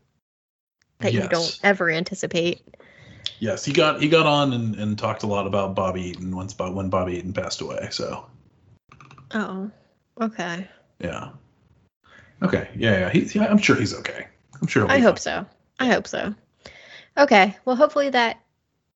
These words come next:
Speaker 1: that match goes good, like, as you laid out, because I think the New York Heat would be amazing.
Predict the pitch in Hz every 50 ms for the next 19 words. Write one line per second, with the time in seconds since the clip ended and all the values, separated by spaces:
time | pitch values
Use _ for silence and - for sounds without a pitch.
0 | _ _ _ _ - 214 202 - - - _ _ - 220 214 208 190 185 202 -
1 | - - 202 202 196 190 190 - 202 196 190 185 185 - - - _ - 185 185
2 | - - 170 185 185 185 - 180 180 175 175 180 - _ - 196 196 190 185 180
3 | 175 180 208 - 190 190 196 185 185 180 185 - 190 180 175 - - - - -
4 | _ _ _ _ _ _ 190 190 185 180 175 - - 185 180 - 180 165 170 180
5 | 180 185 - - - 170 175 175 180 180 185 185 185 143 180 180 202